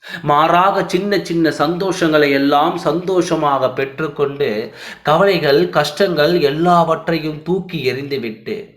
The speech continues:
நீ மன நிறைவோடு இருந்து விடுவாய் என்பதில் எந்த ஒரு மாற்று கருத்துமே கிடையாது. இன்று உன் வாழ்க்கையில் நீ விரும்பிய ஒன்று உன் கைகளில் கிடைக்கப் போகின்ற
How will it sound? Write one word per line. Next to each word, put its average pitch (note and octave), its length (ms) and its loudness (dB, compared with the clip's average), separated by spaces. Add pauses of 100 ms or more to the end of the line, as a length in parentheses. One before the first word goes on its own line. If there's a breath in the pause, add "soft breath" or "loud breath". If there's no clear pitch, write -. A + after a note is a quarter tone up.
(280)
நீ A#2+ 160 -8
மன A2 280 -4
நிறைவோடு B2 720 -2
இருந்து G#2+ 320 -6
விடுவாய் F2 500 -12 (260)
என்பதில் C3 560 -6
எந்த A#2+ 320 -10
ஒரு G#2+ 220 -4
மாற்று G2+ 460 -10
கருத்துமே A2+ 580 -8 (120)
கிடையாது. F2 520 -10 (680 loud breath)
இன்று F3+ 400 0
உன் D#3+ 200 -2
வாழ்க்கையில் F3+ 640 2
நீ E3 140 0
விரும்பிய E3 520 -2
ஒன்று D3+ 420 -2
உன் D3 180 -6
கைகளில் E3 540 0
கிடைக்கப் E3+ 480 -2
போகின்ற A#2+ 440 -2